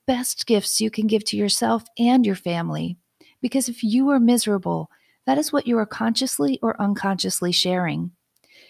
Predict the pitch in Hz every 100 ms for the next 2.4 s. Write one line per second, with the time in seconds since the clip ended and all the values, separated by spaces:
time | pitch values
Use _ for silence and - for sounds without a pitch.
0 | _ - - - 285 359 330 294 254 214
1 | 196 - - 190 - 208 202 175 170 165
2 | 156 160 -